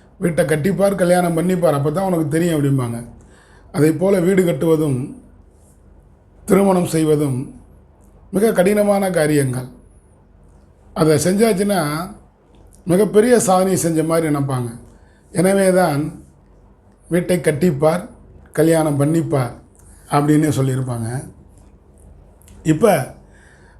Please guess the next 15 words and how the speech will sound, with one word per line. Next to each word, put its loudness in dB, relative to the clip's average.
நம்ம 0
திருமணம் 2
அப்படின்னு 2
கல்யாணம்னு 2
பேச்சுவார்த்தை 4
வரும்போது 2
முதல்ல 4
வந்து 2
நம்ம 2
பார்க்குறது 0
ஒரு 2
இடத்துல -2
சொல்லி 0
வச்சுருப்போம்ல, 0
மேட்ரிமோனியில் 0